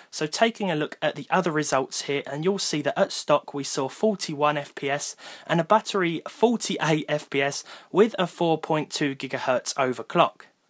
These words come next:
Next up, it's The Witcher Three, which was quite concerning to think about, but in practice fared fairly well.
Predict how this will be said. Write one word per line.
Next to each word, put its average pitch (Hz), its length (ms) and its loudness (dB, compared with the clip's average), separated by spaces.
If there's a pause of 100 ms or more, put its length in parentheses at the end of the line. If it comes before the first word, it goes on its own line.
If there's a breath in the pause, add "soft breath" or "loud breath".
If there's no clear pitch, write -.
(140)
Next - 360 0
up, 180 120 2
it's - 160 -2
The 147 120 0
Witcher 156 300 -2
Three, 165 280 0
which 185 240 -4
was 170 100 -6
quite 214 300 2
concerning 160 600 2
to 131 120 -8
think 143 260 -6
about, 143 400 0
but - 140 -6
in 247 220 4
practice - 500 -2
fared 139 420 2
fairly 131 400 0
well. 127 380 0